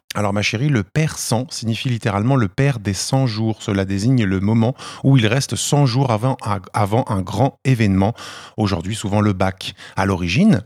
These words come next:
au dix-neuvième siècle, des étudiants d'écoles prestigieuses comme des écoles militaires ou d'ingénieurs comptaient les cent derniers jours avant la fin de leurs études. Ils faisaient alors une fête spéciale pour marquer le début du compte à rebours.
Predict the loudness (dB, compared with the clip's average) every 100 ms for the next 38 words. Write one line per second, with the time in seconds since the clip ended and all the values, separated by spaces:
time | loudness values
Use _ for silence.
0 | -2 0 2 0 -4 _ -20 -20 -20 _
1 | _ -10 -4 -2 -2 -2 -4 0 0 2
2 | 0 -2 0 2 2 0 -2 0 2 2
3 | 0 -2 -2 -2 -4 -4 -4 -6 -2 0
4 | 0 0 0 0 -2 -2 -2 -2 -4 -4
5 | -4 -4 -4 0 0 0 -2 0 2 0
6 | -2 0 0 0 0 -2 -2 -4 -6 -12
7 | -2 -2 0 -2 -2 -2 0 -2 -4 -6
8 | -4 -4 -4 -4 -2 -2 -2 -2 -2 -2
9 | -4 -4 -6 -6 -8 -6 -2 -2 -2 -8
10 | -10 -2 0 2 0 0 0 0 -2 -2
11 | -8 -10 -4 -2 -2 -2 -4 -4 -10